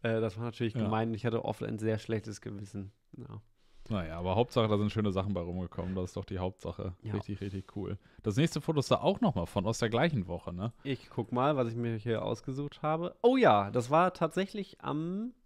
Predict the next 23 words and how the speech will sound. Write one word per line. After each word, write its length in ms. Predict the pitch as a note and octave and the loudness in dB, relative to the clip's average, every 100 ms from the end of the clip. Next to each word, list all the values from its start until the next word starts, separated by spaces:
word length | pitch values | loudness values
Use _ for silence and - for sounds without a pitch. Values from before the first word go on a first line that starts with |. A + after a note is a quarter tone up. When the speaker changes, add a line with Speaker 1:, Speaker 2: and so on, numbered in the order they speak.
| _ | _
Speaker 1:
nicht 160 | D3 F3 | -2 0
am 100 | E3+ | 2
gleichen 360 | D3+ E3+ E3 | 4 4 2
Tag, 300 | C#3+ C#3 D3 | -2 -2 -2
aber, 380 | B2 B2+ C3+ C3+ - - - - _ - | -4 2 2 0 -6 -20 -20 -20 _ 2
äh, 180 | C3+ C3+ | 4 4
ich 60 | |
glaub, 180 | - B2+ | 0 -4
zwei 260 | - - E3 | -2 2 2
Tage 320 | - D3+ C#3 | 2 0 2
danach. 480 | B2+ A#2+ A2 B2 - | 2 2 0 -2 -6
Äh, 100 | B2+ | -2
da 120 | A#2 A#2 | 0 -2
hat 80 | C#3 | -4
es 120 | - | -8
dann 120 | C3 | -8
schon 140 | - | -4
wieder 120 | B2 A#2+ | -2 -2
ein 60 | |
bisschen 220 | A#2 B2+ | -6 -6
aufgehört 460 | B2 A#2+ - D3 D3 | -6 -6 -4 -6 -4
mit 140 | C#3+ - | -4 -2
dem 220 | C#3+ | -4